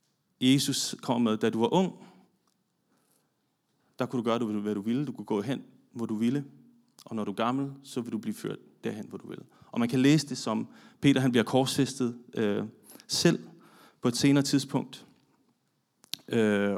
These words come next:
og går i døden for sin tro. Og det, det er et, et lag i det. For mig fik det et nyt <laughs> lag, øh, og det, nu sidder jeg jo, altså, aftengudstjenesten, der tager de nok det her på en anden måde. Der er ikke så mange børnefamilier.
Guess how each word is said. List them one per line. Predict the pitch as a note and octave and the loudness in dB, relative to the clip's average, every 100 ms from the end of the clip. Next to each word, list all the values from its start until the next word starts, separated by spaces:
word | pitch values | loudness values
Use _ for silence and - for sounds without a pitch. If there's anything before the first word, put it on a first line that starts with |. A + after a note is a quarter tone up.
| - | -2
og | A2+ | -2
går | G#2 | -2
i | |
døden | A2+ C#3+ C3+ B2+ | -2 -4 -4 -6
for | - | -8
sin | G#2+ G#2+ | -8 -8
tro. | - - - - _ _ _ _ _ _ _ _ _ _ _ _ | -6 -6 -8 -20 _ _ _ _ _ _ _ _ _ _ _ _
Og | - - | -10 -2
det, | D3 C#3+ - - | -2 -2 -6 -2
det | D3+ D#3+ | 0 2
er | |
et, | D3+ - | 0 2
et | D#3 | 2
lag | D3 C3 | 2 2
i | A#2+ C3 | 2 0
det. | C#3 C3+ - - | -2 -6 -14 -12
For | - | -2
mig | C3 C3 D#3 C#3+ | 4 4 4 0
fik | - C#3+ | 0 2
det | C3+ | 2
et | |
nyt | B2+ C3+ | 2 2
<laughs> | C3 | 4
lag, | A#2+ - - - | 4 4 0 -4
øh, | A#2+ A2+ G#2+ - | -2 0 -2 -4
og | A#2 | -6
det, | B2+ B2 - _ _ _ _ _ _ _ - | -4 -6 -10 _ _ _ _ _ _ _ -16
nu | A2 | -6
sidder | C3+ A#2+ | 0 2
jeg | A2 | 2
jo, | |
altså, | F2+ A#2 | 0 -2
aftengudstjenesten, | G#2 B2 C3 C#3+ B2+ A#2 A2+ G2+ A2+ | 0 0 0 2 2 2 2 0 0
der | B2 | 0
tager | C3 | 0
de | A#2+ | 2
nok | A#2 A#2+ | 0 0
det | |
her | A2+ | 0
på | A#2+ | 0
en | |
anden | G2+ A#2 | 0 2
måde. | G#2 | 2
Der | A2 | 0
er | |
ikke | A2 | -2
så | A#2+ | -2
mange | A2+ | -2
børnefamilier. | G2+ G#2+ A2+ G#2+ G2 - | 0 0 -2 -6 -8 -12